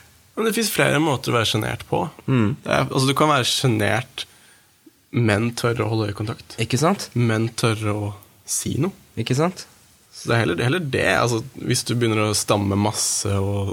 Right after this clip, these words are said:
Speaker 1: og ikke tør å se henne i øynene eller smile til henne, så er selvfølgelig det negativt.
Speaker 2: Mm.
Speaker 1: Men det at du er litt, litt nervøs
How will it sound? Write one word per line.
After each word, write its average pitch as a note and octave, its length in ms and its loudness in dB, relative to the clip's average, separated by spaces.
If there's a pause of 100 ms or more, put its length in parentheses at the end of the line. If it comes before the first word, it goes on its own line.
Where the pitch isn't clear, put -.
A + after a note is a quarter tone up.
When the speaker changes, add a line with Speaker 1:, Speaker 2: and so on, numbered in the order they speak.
Speaker 1:
og G2+ 240 -2
ikke - 160 -8
tør G#2 240 2
å G#2 60 0 (100)
se G2 160 -2
henne G2+ 240 0
i G2 80 0
øynene F#2+ 300 -4
eller G2 180 -8
smile A2+ 400 2
til F#2+ 140 0
henne, C3+ 180 2
så C3 80 0
er - 640 -6
selvfølgelig A2 380 0
det G#2 80 0
negativt. B2 420 -2 (120)
Speaker 2:
Mm. G#2+ 260 2 (260)
Speaker 1:
Men A#2 160 2
det G#2+ 80 4
at G#2 120 -2
du A#2 100 2
er G2+ 100 2
litt, - 320 -8
litt G#2+ 160 -4
nervøs G#2 640 0